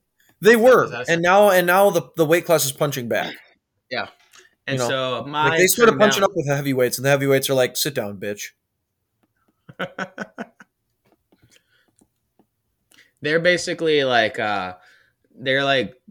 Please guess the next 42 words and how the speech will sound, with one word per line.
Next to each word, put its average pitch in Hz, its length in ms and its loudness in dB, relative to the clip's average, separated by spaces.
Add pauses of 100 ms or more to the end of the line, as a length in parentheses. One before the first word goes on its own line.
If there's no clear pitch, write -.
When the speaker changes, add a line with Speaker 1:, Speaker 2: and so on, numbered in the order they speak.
Speaker 2:
bench 117 300 -4
pressing 113 300 -10
two 120 140 -10
twenty-five, 113 840 -8 (240)
but 107 140 -12
then, 107 180 -8
like, 104 200 -10
they 104 100 -10
got, 101 260 -8 (440)
they 110 100 -8
did, 107 160 -8
like, 101 140 -6
twenty 110 240 -14
reps, 101 380 -12
and 107 140 -20
then, 101 100 -16
like, 92 120 -16
the - 80 -20
twenty-first 101 480 -14
one 101 100 -16
they 92 100 -16
couldn't 101 260 -16
get 90 180 -14
done, 101 300 -12 (400)
and 101 160 -14
then, 98 240 -10
uh, 87 400 -10 (260)
Speaker 1:
It 101 220 -4
fell 143 100 0
on 131 140 -2
them 131 120 -4
Speaker 2:
Baylor - 20 -8
Speaker 1:
and 123 80 -8
they 117 140 -6
died. 90 380 -6 (520)
Speaker 2:
and 127 120 -12
then, 123 140 -6
uh, 113 180 -4
like, 107 200 -8
Baylor, 107 320 -8
Oklahoma, 101 480 -12
Kansas, 98 480 -12